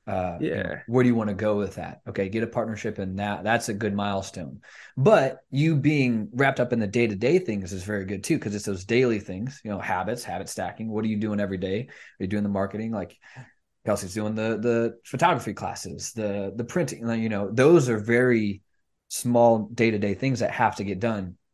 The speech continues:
Speaker 1: to get your now desired partnership, whatever that may be. So without those, you don't get to that milestone. But yeah, I think milestones are good. Like, what's, what's the next big thing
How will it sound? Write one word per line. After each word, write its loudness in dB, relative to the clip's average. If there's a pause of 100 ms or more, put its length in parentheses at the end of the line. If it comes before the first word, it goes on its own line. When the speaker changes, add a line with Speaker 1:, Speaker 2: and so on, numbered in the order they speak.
(300)
Speaker 1:
to 4
get 0
your -4
now -4
desired -4
partnership, -2
whatever -4
that -6
may -8
be. -8
So -8
without -2
those, 0
you -2
don't -6
get -2 (320)
to -4
that -2
milestone. -6
But -8
yeah, -2
I -8
think -6
milestones -2
are -6
good. -8 (420)
Like, -2
what's, -4
what's -2
the -6
next -2
big -2
thing -4